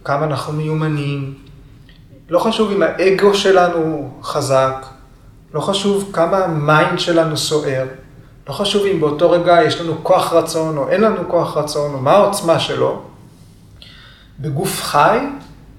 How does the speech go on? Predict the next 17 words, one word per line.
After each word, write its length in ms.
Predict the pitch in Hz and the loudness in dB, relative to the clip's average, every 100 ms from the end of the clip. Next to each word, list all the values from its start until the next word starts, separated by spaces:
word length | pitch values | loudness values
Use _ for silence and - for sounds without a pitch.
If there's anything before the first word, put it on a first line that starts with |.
| - - - - | -20 -20 -20 -16
אחרי 340 | - - 175 | -10 2 2
נשיפה, 600 | 165 131 - 131 - 165 214 - - - - - - - | 4 2 0 -4 -4 -2 -2 -6 -16 -20 -20 -20 -20 -20
תתחיל 360 | - - - 156 | -20 -16 -8 -6
שאיפה. 420 | - 139 117 - 127 - - - - - - - - - - - - - | -6 -6 -10 -10 -14 -16 -20 -20 -20 -20 -18 -18 -20 -20 -20 -20 -20 -4
ואז 220 | 143 190 | -2 0
אנחנו 360 | 190 - 160 143 | -2 -6 -6 -4
עדים 460 | 135 127 190 208 | -4 -4 -4 -2
ברגע 300 | - 156 165 | -2 -2 0
הזה 280 | 175 147 143 | 0 2 -2
לנס 420 | 127 127 165 170 | -2 -4 -4 -6
הכי 260 | - - 196 | -8 -8 -6
גדול, 460 | 208 190 170 - - - - - - - - - - - - - - - - - | -2 2 2 0 -10 -20 -20 -20 -20 -20 -20 -20 -20 -20 -20 -20 -20 -20 -20 -20
שהאדם 560 | - - 139 135 151 160 | -14 -8 -6 -2 -2 0
לא 100 | 160 | -2
הצליח 360 | 190 202 196 196 | -2 0 0 0
להתחקות 540 | 180 165 165 - 175 | -2 -6 -8 -6 -8
אחריו. 400 | - - 127 110 | -8 -4 0 0